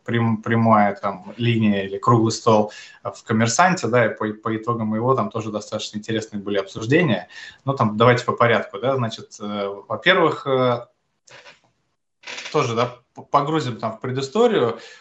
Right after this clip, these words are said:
У нас вот из девяти управляющих организаций больших, да, так, так называемых У Ж Х районов, э, по сути, сейчас, э,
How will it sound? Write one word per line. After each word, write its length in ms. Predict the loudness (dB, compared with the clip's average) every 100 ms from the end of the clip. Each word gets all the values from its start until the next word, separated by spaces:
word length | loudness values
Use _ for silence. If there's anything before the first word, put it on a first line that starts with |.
| -12
У 80 | -2
нас 260 | 0 0
вот 240 | -8 -8 -8
из 280 | -6 -6 -6
девяти 440 | -4 -4 -4 -2
управляющих 540 | 0 2 2 0 -2
организаций 640 | -6 -2 0 2 2 2 -2
больших, 400 | -2 -2 -6 -2
да, 140 | -2
так, 260 | -2 -6 -8
так 160 | -8
называемых 520 | -4 0 0 0 -4 -6
У 60 |
Ж 100 | -6
Х 200 | -2 0
районов, 480 | 2 2 2 0 -4 -12 -20 -20 -20 _ -16
э, 380 | -6 -2 -2 -2
по 120 | 0 0
сути, 840 | 2 2 2 4 4 6 6 4
сейчас, 680 | -2 -6 2 4 2 -4 0
э, 320 | 2 2